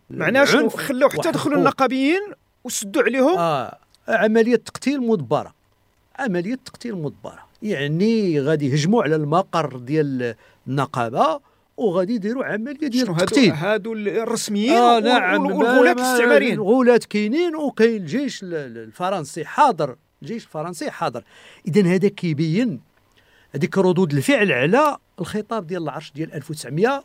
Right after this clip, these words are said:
Speaker 2: واثنين وخمسين.
Speaker 1: اللي كان
Speaker 2: يعني
Speaker 1: أسبوعين،
Speaker 2: الرفض،
Speaker 1: أسبوعين
Speaker 2: آه،
Speaker 1: قبل.
Speaker 2: قبل. يعني كاين رفض تام أن الإدارة الفرنسية تقول: "هذه المسألة ديال الاستقلال لا يجب أن نتحدث عنها". يمكن نقولوا أن الموقف الفرنسي في الإدارة، الحكومة الفرنسية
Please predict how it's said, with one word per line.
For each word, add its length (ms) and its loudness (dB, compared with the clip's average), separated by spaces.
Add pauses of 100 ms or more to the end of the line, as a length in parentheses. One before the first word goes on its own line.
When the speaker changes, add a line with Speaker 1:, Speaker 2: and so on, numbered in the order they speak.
Speaker 2:
واثنين 360 -4
وخمسين. 420 -12 (320)
Speaker 1:
اللي 200 -4
كان 100 -2
Speaker 2:
يعني 460 0
Speaker 1:
أسبوعين، 420 4
Speaker 2:
الرفض، 140 -10
Speaker 1:
أسبوعين 380 -2
Speaker 2:
آه، 200 0
Speaker 1:
قبل. 20 -2
Speaker 2:
قبل. 360 -4 (100)
يعني 280 -6
كاين 320 -6
رفض 280 -2 (200)
تام 460 -2
أن 140 -6
الإدارة 560 0
الفرنسية 580 -6
تقول: 480 0 (440)
"هذه 240 2
المسألة 440 0
ديال 220 0
الاستقلال 580 2 (640)
لا 80 -2
يجب 240 0
أن 120 -12
نتحدث 520 -18
عنها". 160 -20 (600)
يمكن 260 -2
نقولوا 320 0
أن 180 -2
الموقف 540 2
الفرنسي 880 -4
في 100 -14
الإدارة، 520 -2
الحكومة 560 0
الفرنسية 720 -2